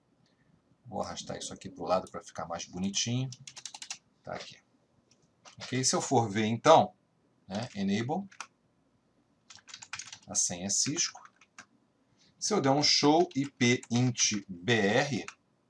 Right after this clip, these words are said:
eu vou ver que a minha interface giga zero um, ela foi ativada por D H C P com endereço nove, um sete dois dezesseis trinta,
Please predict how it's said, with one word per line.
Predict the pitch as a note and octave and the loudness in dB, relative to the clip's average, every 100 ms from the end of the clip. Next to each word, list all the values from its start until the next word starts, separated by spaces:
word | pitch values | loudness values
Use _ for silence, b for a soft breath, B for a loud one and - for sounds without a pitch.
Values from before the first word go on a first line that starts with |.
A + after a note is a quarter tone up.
| _ _ _ _ B B B B | _ _ _ _ B B B B
eu | A#2+ | -2
vou | A#2+ C#3 | 2 2
ver | A2 B2 B2+ | 4 2 2
que | - C#3+ | 0 2
a | C#3 | 4
minha | A#2+ A#2+ | 4 2
interface | B2+ B2 B2+ - G2+ G2 - G#2 | 0 0 -2 2 4 6 4 0
giga | - A2+ G#2+ G2+ | 0 0 0 0
zero | F#2+ G2+ G2+ A#2+ C3 | 0 2 0 0 0
um, | A2+ E3 _ b b b - | -2 -6 _ b b b 0
ela | A#2+ A#2+ A2+ | 6 8 6
foi | - - A#2+ G#2 F#2 _ _ _ _ _ _ _ _ _ _ _ _ - | 2 0 2 2 -2 _ _ _ _ _ _ _ _ _ _ _ _ -2
ativada | A#2+ B2+ G#2+ A#2+ G#2 G2 | 2 2 8 10 10 8
por | - G#2+ | -2 -4
D | G2+ A2+ | 2 2
H | G2+ G2+ | 4 2
C | - D3 | 2 -2
P | - C#3+ F3+ F#3 _ - | 0 2 2 0 _ -8
com | D3 | -4
endereço | D3+ C3+ A#2 B2 - | 0 0 0 -2 -2
nove, | C3+ B2 A2 F#2+ B2 | 0 0 0 -8 -2
um | |
sete | B2+ B2+ - | 0 0 -2
dois | G2+ A#2+ | -2 -2
dezesseis | A2 G#2+ - A#2 - | -2 -4 -2 -4 -4
trinta, | A#2+ D#3 B2+ - | -2 0 -2 -6